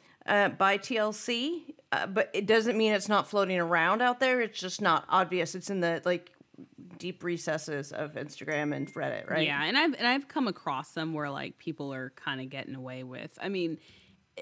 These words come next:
Speaker 2: in, in my, um, I'm not gonna say advice or expertise, but in YouTube, right, they'll put, like, five seconds of some really boring video,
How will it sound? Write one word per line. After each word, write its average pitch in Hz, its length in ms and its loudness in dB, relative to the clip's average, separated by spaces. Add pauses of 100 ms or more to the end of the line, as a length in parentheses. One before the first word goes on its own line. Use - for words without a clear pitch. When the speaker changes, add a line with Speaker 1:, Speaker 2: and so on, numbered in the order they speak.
(120)
Speaker 2:
in, 190 160 0
in 170 280 -2
my, 160 580 -4 (200)
um, 143 480 -12 (1160)
I'm 185 160 -4
not 233 180 -6
gonna 160 160 -4
say 143 200 -10
advice 143 420 -6
or - 100 -10
expertise, 143 800 -10
but - 260 -8
in 151 200 -2
YouTube, 143 600 -6
right, 135 360 -10 (100)
they'll 147 220 -2
put, - 240 -10
like, 151 220 -6
five 143 420 -2
seconds 143 500 -6
of 143 160 -4
some 147 280 -6
really 147 260 -4
boring 143 800 -4 (1120)
video, 156 720 -2